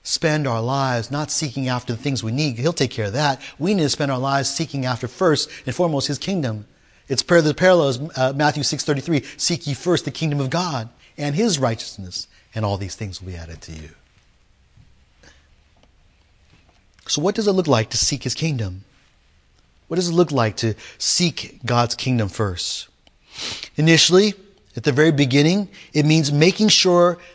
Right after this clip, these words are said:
that one enters into this kingdom. One becomes a, a part of this kingdom, a citizen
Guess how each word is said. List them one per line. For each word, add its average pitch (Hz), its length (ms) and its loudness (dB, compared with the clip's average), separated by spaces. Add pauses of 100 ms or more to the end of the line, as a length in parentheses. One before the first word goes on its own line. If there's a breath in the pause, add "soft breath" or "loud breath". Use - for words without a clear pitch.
(160 loud breath)
that 170 140 2
one 151 240 4
enters 175 440 0
into 117 220 -2
this 98 180 -4
kingdom. 95 300 -4
One 170 160 4
becomes 180 340 0
a, 147 200 0 (200 loud breath)
a 151 60 2
part 190 380 2
of 123 100 -2
this 117 160 -2
kingdom, 113 300 0
a 151 40 4
citizen 135 600 0